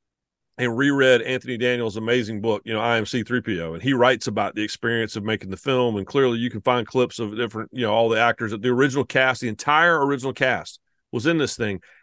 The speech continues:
And that's why it was a huge deal. We had nothing, kids. There, there was no expanded universe, right? There was,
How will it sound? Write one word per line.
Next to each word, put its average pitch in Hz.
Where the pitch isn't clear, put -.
And 147
that's 151
why 151
it 151
was 135
a 143
huge 151
deal. 165
We 208
had 208
nothing, 139
kids. 107
There, 170
there 175
was 196
no 208
expanded 185
universe, 151
right? 143
There 165
was, 151